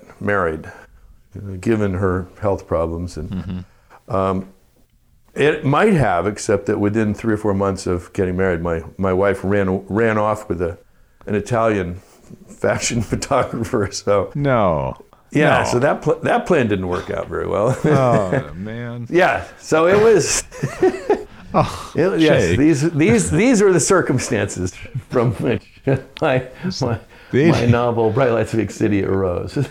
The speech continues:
Speaker 1: <laughs>
Speaker 2: Well,
Speaker 1: After, after losing my job and my wife in New York,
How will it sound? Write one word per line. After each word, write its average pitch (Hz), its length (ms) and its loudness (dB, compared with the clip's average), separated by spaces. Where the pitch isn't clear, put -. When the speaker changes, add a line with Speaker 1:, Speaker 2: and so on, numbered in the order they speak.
Speaker 1:
<laughs> - 140 -6
Speaker 2:
Well, 151 480 4
Speaker 1:
After, 190 720 2
after 147 340 2
losing 143 340 4
my 131 140 2
job 107 340 2
and 98 140 0
my 92 100 2
wife 90 320 0
in 92 140 -4
New 98 80 0
York, 95 360 -2